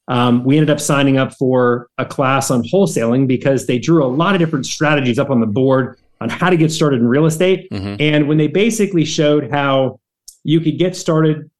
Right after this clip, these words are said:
Speaker 1: um, flipping houses with zero, zero money out of your own po-, pocket, didn't matter if you had good credit, bad credit, whatever. Um, and then you could basically flip 'em for tens of thousands of dollars.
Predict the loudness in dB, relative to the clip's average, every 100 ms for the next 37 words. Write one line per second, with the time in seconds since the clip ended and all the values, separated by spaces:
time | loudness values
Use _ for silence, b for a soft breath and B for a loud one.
0 | _ -6 -2 0 -2 -4 -4 0 0 0
1 | 0 0 -2 -2 -4 -2 0 2 2 0
2 | -8 0 2 4 2 2 2 0 0 -2
3 | -6 -4 -4 -2 -2 -2 0 2 2 2
4 | 0 -2 -2 -2 -4 _ -6 0 0 0
5 | 0 0 2 0 0 -2 -2 -2 -2 -4
6 | 0 0 0 -2 -4 _ _ -2 0 0
7 | 0 0 2 2 2 0 -2 0 0 0
8 | -4 -2 0 0 -2 _ _ -2 0 2
9 | 0 2 0 -2 -12 -2 2 4 2 0
10 | 0 2 0 -2 0 0 2 0 -2 -8